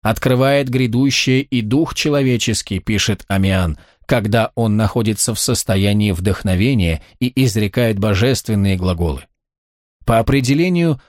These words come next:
натурфилософов, солнце, мировой разум источает из себя наши души, как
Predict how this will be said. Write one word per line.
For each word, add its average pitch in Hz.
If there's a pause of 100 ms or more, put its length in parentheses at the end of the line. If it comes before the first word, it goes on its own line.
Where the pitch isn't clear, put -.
(120)
натурфилософов, 131
солнце, 143 (160)
мировой 120
разум 143 (180)
источает 131
из 123
себя 120
наши 120
души, 120
как -